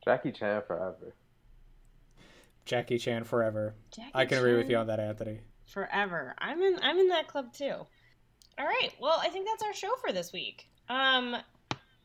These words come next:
Speaker 2: We did
Speaker 3: next
Speaker 2: it.
Speaker 3: week, we are gonna be back to our regular format, and we will be talking about a movie of Josh's choosing from the year nineteen ninety-five.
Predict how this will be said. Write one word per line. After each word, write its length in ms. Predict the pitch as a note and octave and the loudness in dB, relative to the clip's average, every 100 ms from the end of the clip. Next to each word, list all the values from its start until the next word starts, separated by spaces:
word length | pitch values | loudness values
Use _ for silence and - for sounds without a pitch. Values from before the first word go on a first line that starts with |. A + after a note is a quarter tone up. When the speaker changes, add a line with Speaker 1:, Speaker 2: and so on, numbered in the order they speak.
| _ | _
Speaker 2:
We 120 | A#3+ C4+ | -4 2
did 180 | C#4 | 4
Speaker 3:
next 140 | E3 E3 | 4 0
Speaker 2:
it. 320 | C3 A#2 - | -2 -4 -10
Speaker 3:
week, 560 | A#3+ A3+ A3 C#4+ F4 - - | -8 -4 -4 -4 -8 -14 -18
we 480 | - G3+ A3+ A#3 A#3+ | -14 -8 -6 -4 -4
are 560 | - A3 A3 A3+ A3+ - | -2 0 0 2 0 -2
gonna 180 | A3+ A3 | -4 -4
be 100 | G#3+ | -4
back 260 | G#3 F#3+ G#3+ | 0 0 0
to 80 | A#3+ | -2
our 60 | |
regular 280 | A3 G#3 G3+ | -2 0 -4
format, 460 | G3 G3 G3+ D4 E4+ | -2 -2 0 0 0
and 140 | G#3 G#3 | 0 -2
we 200 | G#3+ B3+ | -2 -2
will 120 | B3 | -2
be 100 | G3 | -2
talking 240 | A3+ A3+ G#3+ | -4 -6 -2
about 240 | G3 F#3+ - | 0 0 -2
a 80 | G3 | -4
movie 380 | G3+ G#3 G#3 - | -2 -4 -4 -4
of 160 | F3+ | -4
Josh's 560 | F#3 G#3 D#4+ F#4+ B3+ A#3+ | 0 2 2 2 -6 -6
choosing 580 | - F3+ E3 E3 A3+ C#4 - - - _ - | -6 -6 -4 -4 -6 -10 -20 -20 -20 _ -6
from 280 | A3+ G#3+ | -4 -2
the 80 | G#3 | -4
year 320 | G#3+ A3+ A3+ G#3+ | -4 -2 -4 -4
nineteen 1040 | G3+ F#3+ G3 G#3+ C#4+ - - D#4 D#4 D4+ | -6 -4 -2 -2 -4 -12 -18 -12 -10 -8
ninety-five. 760 | D4 C#4+ D4 D4 C#4+ D#4+ E4+ | -6 -6 -8 -10 -8 -6 -6